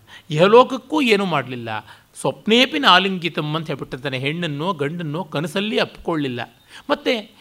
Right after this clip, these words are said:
ಏನು ಮಾಡಿದ್ದು? ಏನೂ ಮಾಡಲಿಲ್ಲ, ಒದ್ದಾಡಿದ್ವಿ ಅಷ್ಟೇನೆ, ಬರೀ ಚಾಕರಿ ಪಾಕರಿ ಅಂತ ಒದ್ದಾಡಿದ್ದು. ತಾಯಿಯ ಯೌವನವ ಅನ್ನುವ ವನವನ್ನು ಕತ್ತರಿಸ್ತಕ್ಕಂಥ ಕೊಡಲಿಗಳಾಗಿ ಹುಟ್ಟಿದ್ವಿ ಅಂತ. "ಮಾತು ಕೇವಲಮೇವ ಯೌವನ ವನಚ್ಛೇದೆ ಕುಠಾರಾವಯಂ."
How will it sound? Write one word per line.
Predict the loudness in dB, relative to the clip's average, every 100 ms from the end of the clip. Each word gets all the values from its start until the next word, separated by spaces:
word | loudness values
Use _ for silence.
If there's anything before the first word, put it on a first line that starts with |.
| 0
ಏನು | 4 4
ಮಾಡಿದ್ದು? | 4 2 0 -4
ಏನೂ | 2 2 2 0
ಮಾಡಲಿಲ್ಲ, | 0 0 -2 2
ಒದ್ದಾಡಿದ್ವಿ | 2 4 4 4 2 -4
ಅಷ್ಟೇನೆ, | -4 -2 -4 -4
ಬರೀ | -6 -4 -4
ಚಾಕರಿ | -2 -2 -2 -4 -10 0
ಪಾಕರಿ | 0 0 -4
ಅಂತ | -4
ಒದ್ದಾಡಿದ್ದು. | -8 -4 -2 -2 -4 -8 -8 -12 -20 -20 -12
ತಾಯಿಯ | -2 0 0 -2 -4
ಯೌವನವ | -4 -4 0 0 0 -2 -6 -12 _
ಅನ್ನುವ | -4 -2 -2 -4 -4
ವನವನ್ನು | -2 -2 -4 -6 -6
ಕತ್ತರಿಸ್ತಕ್ಕಂಥ | -10 -6 -6 -4 -6 -8 -8 -8
ಕೊಡಲಿಗಳಾಗಿ | -10 -6 -2 0 0 0 -2 -2
ಹುಟ್ಟಿದ್ವಿ | -8 -12 -14 -14 -14
ಅಂತ. | -16 -20 _ _ -20 -12
"ಮಾತು | -4 -4 -4
ಕೇವಲಮೇವ | -10 -6 -4 -2 -4 -4 -8 -8
ಯೌವನ | -8 -8 -6 -4 -4
ವನಚ್ಛೇದೆ | -4 -8 -8 -8 -6 -6 -8
ಕುಠಾರಾವಯಂ." | -10 -12 -6 -4 -2 -2 -4 -10